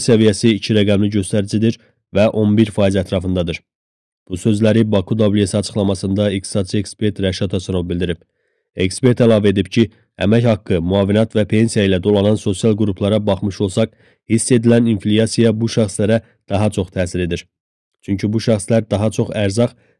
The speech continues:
və gündəlik tələbat məhsulları istehlakçılarıdır. Ona görə bu məhsulların qiymətləri bahalaşıb. Belə olan halda sosial siyasətin parametrlərini yenidən dizayn edilməsi ilə bağlı zərurət yaranıb. Bu istiqamətdə proqnozlar verərkən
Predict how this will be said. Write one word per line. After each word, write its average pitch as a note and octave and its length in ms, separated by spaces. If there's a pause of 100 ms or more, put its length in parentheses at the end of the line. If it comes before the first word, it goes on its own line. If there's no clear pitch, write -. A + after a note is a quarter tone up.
və G2 160
gündəlik A2 400
tələbat A2+ 400
məhsulları G2+ 480
istehlakçılarıdır. F2 760 (440)
Ona G#2+ 220
görə G#2+ 240
bu F#2+ 160
məhsulların G#2 560
qiymətləri G2+ 420
bahalaşıb. F2+ 440 (640)
Belə G2 180
olan A2+ 160
halda G2+ 360
sosial A2 360
siyasətin G#2 560
parametrlərini G2+ 760 (300)
yenidən G#2 460
dizayn G2+ 320
edilməsi G2+ 400
ilə G2 160
bağlı F#2+ 320
zərurət F#2 320
yaranıb. F2 320 (640)
Bu F#2+ 80
istiqamətdə G2+ 720
proqnozlar G2+ 560
verərkən F#2+ 480